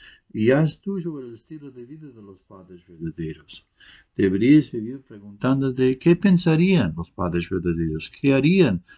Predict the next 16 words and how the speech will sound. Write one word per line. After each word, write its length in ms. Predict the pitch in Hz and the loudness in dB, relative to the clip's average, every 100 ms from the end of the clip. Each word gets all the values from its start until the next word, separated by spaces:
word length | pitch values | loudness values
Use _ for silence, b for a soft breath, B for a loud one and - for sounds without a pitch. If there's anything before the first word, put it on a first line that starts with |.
| b - | b -2
los 160 | 101 | -2
padres 460 | - 104 95 95 - | 0 -2 0 0 0
verdaderos 460 | 90 85 85 85 98 | -2 0 -2 -2 -4
en 100 | 90 | -8
cualquier 500 | 98 90 - 98 90 | -10 -14 -16 -20 -14
situación. 720 | 98 87 80 82 - 76 69 _ _ _ _ _ _ _ _ _ _ _ _ _ b b b _ _ _ _ _ _ _ _ _ _ _ _ _ _ _ - | -10 -6 -6 -6 -8 -12 -12 _ _ _ _ _ _ _ _ _ _ _ _ _ b b b _ _ _ _ _ _ _ _ _ _ _ _ _ _ _ -8
El 180 | 107 | -4
otro 220 | 107 107 110 | -4 -2 0
día 260 | 127 117 107 | 2 2 2
Joshua 380 | 120 127 113 95 | 0 0 -2 -2
me 120 | 92 | -4
llamó. 440 | 90 87 85 80 - _ _ _ _ | -4 -2 -4 -6 -16 _ _ _ _
"¿Puedo, 500 | - 135 131 123 117 _ _ _ _ - | -2 0 2 0 -2 _ _ _ _ -8
ah, 320 | 107 98 101 _ _ _ _ _ _ _ _ _ _ | -6 -6 -10 _ _ _ _ _ _ _ _ _ _
puedo, 500 | - 139 147 143 120 - | -6 -4 -2 -2 -4 -4
ah, 320 | 110 104 101 | -2 0 -2